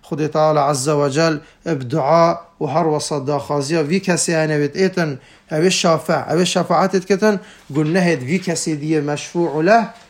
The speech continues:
کبویی ادغفرینتن، اوی حقیقتا کو شفاعت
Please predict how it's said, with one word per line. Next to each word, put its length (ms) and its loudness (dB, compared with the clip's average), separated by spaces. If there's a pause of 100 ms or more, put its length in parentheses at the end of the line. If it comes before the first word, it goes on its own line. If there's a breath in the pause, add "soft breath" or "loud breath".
(160 loud breath)
کبویی 600 0
ادغفرینتن، 960 0 (340 loud breath)
اوی 400 0 (200)
حقیقتا 800 0 (560 loud breath)
کو 380 -2 (220)
شفاعت 600 -4